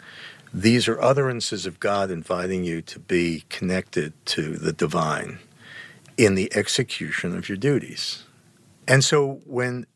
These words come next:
y-, you know, I know you have a great audience of people who are spiritually minded, and that's so powerful to me because to me, that's the seriousness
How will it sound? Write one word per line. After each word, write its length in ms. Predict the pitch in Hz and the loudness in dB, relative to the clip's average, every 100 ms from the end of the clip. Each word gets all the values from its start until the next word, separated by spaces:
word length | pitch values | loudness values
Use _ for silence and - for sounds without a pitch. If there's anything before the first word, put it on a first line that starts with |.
| - | -14
y-, 100 | 127 - | -12 -4
you 140 | 123 | 0
know, 160 | 120 113 | 2 2
I 200 | 110 110 | 0 0
know 220 | 120 127 | 2 2
you 140 | 120 | 0
have 360 | 113 123 107 98 | -2 -2 -2 -6
a 100 | - | -14
great 340 | 90 - 120 110 | -8 2 4 4
audience 640 | 107 107 107 95 95 - - - - - _ - - | 2 0 -2 -2 -6 -8 -12 -20 -20 -20 _ -14 -2
of 260 | 98 90 | 0 0
people 320 | - 135 135 | 2 0 2
who 60 | 110 | 0
are 40 | |
spiritually 560 | 87 - 110 107 - 95 | 0 0 0 0 -2 -2
minded, 560 | 95 98 104 104 90 - - - _ _ - | 2 2 2 2 -2 -4 -20 -20 _ _ -2
and 140 | 95 | 4
that's 180 | 110 - | 4 4
so 120 | 117 | -2
powerful 480 | - 113 113 - 101 | 0 0 0 -2 -12
to 140 | - | -6
me 120 | 98 | -4
because 560 | 90 95 - 98 - - _ _ _ _ - | -4 -4 0 0 0 -6 _ _ _ _ -8
to 160 | - | 0
me, 260 | 113 131 135 | 2 4 2
that's 480 | 107 113 120 - - | 2 2 2 -2 -8
the 140 | - | -6
seriousness 1000 | - - 131 110 95 - 80 - - - | -6 -4 -2 -4 -6 -10 -12 -10 -10 -12